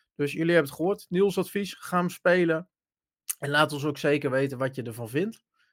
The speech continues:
Niels, ik wil jou bedanken voor jouw uitleg en je toelichting van deze prachtige game.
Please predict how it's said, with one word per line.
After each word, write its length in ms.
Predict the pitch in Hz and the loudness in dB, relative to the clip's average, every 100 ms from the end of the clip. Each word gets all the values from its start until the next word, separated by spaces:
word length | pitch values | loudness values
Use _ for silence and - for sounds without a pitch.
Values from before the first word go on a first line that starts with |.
| _ | _
Niels, 420 | - 170 185 131 - | -2 2 2 -2 -8
ik 140 | 156 | -4
wil 140 | 165 | 2
jou 160 | 180 160 | 4 4
bedanken 400 | 143 160 165 139 | 2 0 0 -2
voor 140 | 127 | 0
jouw 140 | 147 139 | 2 2
uitleg 460 | 156 160 147 131 | 2 2 2 0
en 60 | 143 | -2
je 120 | 131 | -8
toelichting 640 | 127 165 143 135 - 123 | -6 -4 -2 -4 -6 -10
van 320 | 113 123 117 113 _ _ _ _ | -6 -6 -6 -10 _ _ _ _
deze 320 | 135 135 117 | -2 -2 -2
prachtige 540 | 110 - 165 185 160 143 | -6 -4 -2 -2 0 2
game. 300 | 135 151 | 4 2